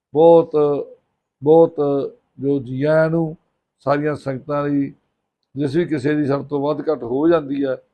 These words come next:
ਉਸ ਗੱਲ ਦੀ ਖਿਮਾ ਮੰਗਦੇ ਹੋਏ ਮੈਂ ਬੇਨਤੀ ਕਰਾਂਗਾ ਕਿ ਸਾਨੂੰ ਦੱਸਣ ਦੀ ਖੇਚਲ ਕਰਨ। ਜੋ ਵੀ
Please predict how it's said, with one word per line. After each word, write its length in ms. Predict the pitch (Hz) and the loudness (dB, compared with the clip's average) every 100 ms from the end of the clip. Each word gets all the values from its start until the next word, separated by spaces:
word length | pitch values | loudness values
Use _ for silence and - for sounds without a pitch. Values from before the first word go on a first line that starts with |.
| _ _ _ - | _ _ _ -8
ਉਸ 200 | 151 139 | -6 0
ਗੱਲ 140 | 165 | 0
ਦੀ 100 | 151 | 0
ਖਿਮਾ 300 | 135 139 165 | -4 -2 0
ਮੰਗਦੇ 340 | 180 170 143 143 | 2 0 -4 -4
ਹੋਏ 140 | 143 | -2
ਮੈਂ 200 | 139 143 | -2 -6
ਬੇਨਤੀ 340 | 135 139 127 143 | -8 -10 -12 -12
ਕਰਾਂਗਾ 380 | 147 143 143 143 | -8 -8 -8 -10
ਕਿ 140 | 139 | -12
ਸਾਨੂੰ 360 | 120 135 135 131 _ _ _ _ - | -8 -8 -8 -16 _ _ _ _ -10
ਦੱਸਣ 240 | 135 - 156 | -8 -4 -4
ਦੀ 100 | 143 | -4
ਖੇਚਲ 360 | 135 131 143 | -8 -8 -8
ਕਰਨ। 240 | 139 165 143 | -2 -2 -2
ਜੋ 200 | 143 151 | -2 -2
ਵੀ 160 | 175 | -4